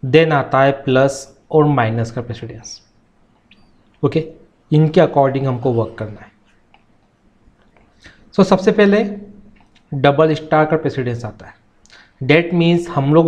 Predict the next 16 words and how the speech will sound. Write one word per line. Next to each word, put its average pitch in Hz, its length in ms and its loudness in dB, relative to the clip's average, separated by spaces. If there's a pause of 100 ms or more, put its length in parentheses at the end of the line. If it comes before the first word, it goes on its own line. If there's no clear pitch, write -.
work 147 280 2
करेंगे 143 540 0
ए 131 120 0
और 127 200 0
बी 110 240 -8
पे। - 200 -20 (1600)
So, 151 220 4 (1160)
एक 156 240 4
node 143 320 2
में 135 160 0
हमने 131 220 -2
ए 135 180 0
को 151 140 2
insert 147 380 0
कर 147 180 0
दिया, 143 280 -4